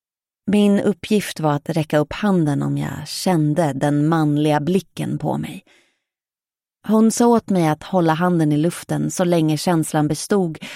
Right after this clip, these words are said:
och att sänka den så fort känslan försvann. "Vi gör det i fem minuter,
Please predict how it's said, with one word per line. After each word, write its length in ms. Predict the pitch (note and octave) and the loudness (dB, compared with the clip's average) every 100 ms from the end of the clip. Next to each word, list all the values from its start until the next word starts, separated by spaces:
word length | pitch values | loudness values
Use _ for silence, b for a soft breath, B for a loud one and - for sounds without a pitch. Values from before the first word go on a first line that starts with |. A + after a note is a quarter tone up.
| B B | B B
och 160 | - A3 | 0 0
att 120 | G3+ | 0
sänka 500 | - A3+ F#3 E3+ G3 | 0 2 2 2 2
den 200 | D#3 D3 | 2 0
så 140 | - | -2
fort 240 | D3+ D3+ - | -6 -6 -4
känslan 480 | E3+ D#3 C#3+ D3 C#3 | 0 0 0 -4 -4
försvann. 460 | - - - - - _ _ _ _ _ _ _ _ _ _ _ _ _ _ _ - - | -4 -4 -6 -8 -18 _ _ _ _ _ _ _ _ _ _ _ _ _ _ _ -16 -2
"Vi 120 | A#3+ | 4
gör 200 | C4 B3+ | 6 6
det 100 | G#3 | 4
i 80 | F3 | 4
fem 260 | - G#3+ | 2 2
minuter, 540 | F#3 D3+ - B2+ G#3+ | 4 2 0 -2 -2